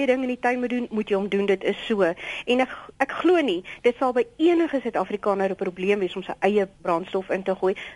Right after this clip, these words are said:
sy wiele te pomp ensovoorts, ensovoorts nie. Maar dit gaan vir ons 'n oneindige groot probleem skep.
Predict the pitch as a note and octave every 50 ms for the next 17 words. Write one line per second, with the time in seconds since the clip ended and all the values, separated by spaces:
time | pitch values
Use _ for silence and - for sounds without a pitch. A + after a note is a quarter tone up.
0 | - - C4 B3+ G3+ F#3+ G#3+ A3+ A#3 A#3 A#3 A3+ A3 - A3 A3+ A3 - - -
1 | C4 C4+ C4 - A#3+ A3+ - A3 G#3 - - A3+ A#3 A3+ G#3 - - G3 F#3+ G3
2 | - F3+ F3+ - - - - - - - G3 G3 G3 G#3 A3 A3 A3 A3 G3+ G3
3 | G3 - - G3 G3 F#3+ G#3 G3 F#3+ G3 F#3+ G3+ F#3 - _ - A3+ A3+ A3 -
4 | - - G3+ G#3 G3 F#3 F3+ - F3 - - F3 E3+ E3+ - F3+ F3 E3+ E3+ F3+
5 | F3+ F3 - - F3+ -